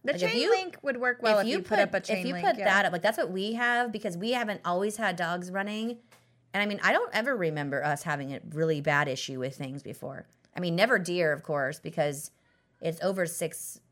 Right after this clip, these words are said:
Speaker 2: is it over six feet?
Speaker 1: I don't know.
Speaker 2: I don't even know how fucking tall it is.
Speaker 1: I
Speaker 2: It's
Speaker 1: don't know.
Speaker 2: tall.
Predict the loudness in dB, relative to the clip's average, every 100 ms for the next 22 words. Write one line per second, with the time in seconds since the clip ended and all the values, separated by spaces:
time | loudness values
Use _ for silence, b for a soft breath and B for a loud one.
0 | _ -6 -4 -2 -4 -6 -8 -6 -8 -8
1 | _ -16 -12 -10 -2 0 0 -2 -4 -6
2 | -6 -8 -8 -10 -10 -10 -12 -4 -2 0
3 | 2 2 2